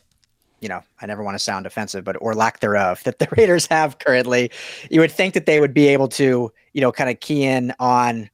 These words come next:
Davante Adams, whether it's a double team, whether it's playing more kind of zone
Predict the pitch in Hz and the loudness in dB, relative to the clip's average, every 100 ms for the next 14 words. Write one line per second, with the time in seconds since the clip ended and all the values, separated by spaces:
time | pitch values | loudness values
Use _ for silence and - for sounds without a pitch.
0 | _ _ 120 127 123 123 107 110 113 117 | _ _ -2 0 2 0 0 -2 -4 -2
1 | 117 110 107 120 120 - 120 113 110 110 | -2 -4 -2 0 0 -2 -2 -2 -2 -4
2 | 104 - 120 120 113 113 110 110 - 117 | -6 -4 -2 -2 -2 -2 -2 -4 -4 -4
3 | 107 98 104 120 120 120 113 | -4 -8 -2 0 0 -2 -6